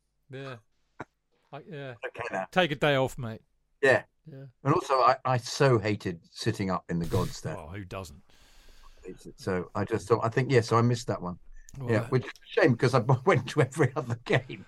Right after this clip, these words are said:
Speaker 2: so.
Speaker 1: Well, it's a shame because you could have said, "I went to every," you, you could have said it was my invincible season. I went to every game, but there you go.
Speaker 2: Yeah, uh, yeah, but I,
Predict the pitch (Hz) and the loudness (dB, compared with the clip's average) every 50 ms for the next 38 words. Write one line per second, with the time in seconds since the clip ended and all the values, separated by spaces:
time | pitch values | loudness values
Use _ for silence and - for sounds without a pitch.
0 | _ - - - - 262 254 247 269 277 240 - 240 165 - 294 311 294 196 147 | _ -20 -18 0 6 8 10 10 8 6 2 2 0 4 6 6 8 6 6 2
1 | 135 139 - 208 185 160 196 190 - 196 196 196 165 - - 226 202 160 160 165 | 0 0 0 0 0 2 -2 -2 -2 0 0 2 0 2 2 2 4 4 4 4
2 | 170 180 180 156 - - 170 170 175 175 147 165 170 170 175 185 170 185 190 - | 4 2 0 -2 -2 0 2 2 2 0 0 -4 -6 -4 -2 -4 -4 -4 -6 -6
3 | 180 165 - 196 185 175 170 147 170 180 196 196 190 165 170 226 226 202 - 202 | -6 -4 -2 -2 -2 -2 -2 -2 0 0 0 0 -2 -4 -6 -8 -8 -8 -12 -8
4 | 143 120 107 98 - 139 120 98 90 104 113 113 123 131 135 127 135 143 143 143 | -8 -8 -8 -6 -6 -8 -8 -8 -8 -8 -8 -8 -8 -8 -8 -6 -4 -4 -4 -4
5 | 147 151 143 - 170 170 185 202 208 196 170 160 147 143 127 147 196 202 185 175 | -6 -8 -8 -8 -8 -8 -8 -10 -8 -8 -8 -6 -6 -6 -4 0 0 4 4 6
6 | 165 156 160 170 - - - 165 160 - - 151 147 139 160 170 156 151 143 139 | 6 4 4 2 -2 -8 -12 -14 -16 -14 -10 -10 -8 -4 0 2 4 4 4 2
7 | 131 135 131 - - - 131 123 | -2 -2 -4 -6 -8 -12 -12 -12